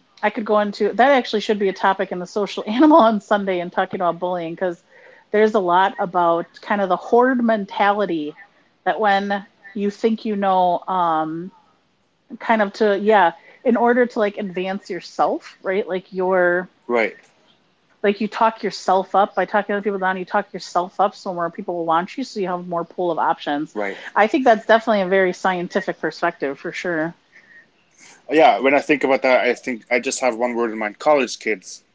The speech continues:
Speaker 2: I think they take advantage of this a lot. You know, they try to pride themselves up by talking behind someone's back just to get that following or that, that group to, to have their back.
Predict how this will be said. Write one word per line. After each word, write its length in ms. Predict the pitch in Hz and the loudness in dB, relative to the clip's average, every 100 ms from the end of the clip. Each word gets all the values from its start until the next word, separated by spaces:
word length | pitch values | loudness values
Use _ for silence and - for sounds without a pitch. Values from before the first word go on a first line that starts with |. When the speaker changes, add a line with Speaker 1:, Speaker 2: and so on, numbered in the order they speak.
| _ _ | _ _
Speaker 2:
I 40 | 117 | -8
think 220 | 131 120 | -6 -4
they 80 | 127 | -4
take 260 | - 131 | -4 -4
advantage 420 | 120 110 117 117 110 | -4 -2 -4 -4 -8
of 120 | 104 | -8
this 240 | 107 - | -8 -8
a 40 | 110 | -8
lot. 340 | 107 110 107 - _ _ _ _ _ _ - | -2 -2 -2 -8 _ _ _ _ _ _ -8
You 60 | |
know, 180 | 113 110 | -4 -2
they 160 | 110 110 - | -2 -4 -2
try 220 | 135 127 | 2 2
to 220 | - 117 - _ _ _ | 0 -6 -8 _ _ _
pride 260 | - 139 139 | 4 4 4
themselves 400 | 131 139 131 - | 2 0 0 2
up 200 | 127 - | 0 0
by 120 | 120 | -4
talking 400 | - 123 120 123 | 0 0 0 -4
behind 260 | 113 120 113 | -10 -8 -8
someone's 360 | 120 113 107 | -8 -8 -10
back 320 | - 110 107 | -4 -4 -4
just 200 | - 117 - | -10 -12 -6
to 40 | |
get 340 | 110 110 - - | -4 -4 -8 -6
that 180 | 107 - | -4 -4
following 580 | - 117 135 147 160 - _ _ _ _ _ _ _ - | -4 -2 0 -2 -4 -10 _ _ _ _ _ _ _ -4
or 100 | 113 | 0
that, 200 | 110 101 | 0 -2
that 340 | - 113 110 - | -6 -2 -4 -4
group 400 | 110 123 160 - _ _ _ _ _ _ _ _ - | -4 -2 -2 -6 _ _ _ _ _ _ _ _ -12
to, 140 | 120 | -12
to 320 | 113 - 117 113 | -10 -6 -4 -2
have 260 | 113 113 | 0 2
their 120 | 110 | 0
back. 400 | 101 107 120 - | 2 4 4 0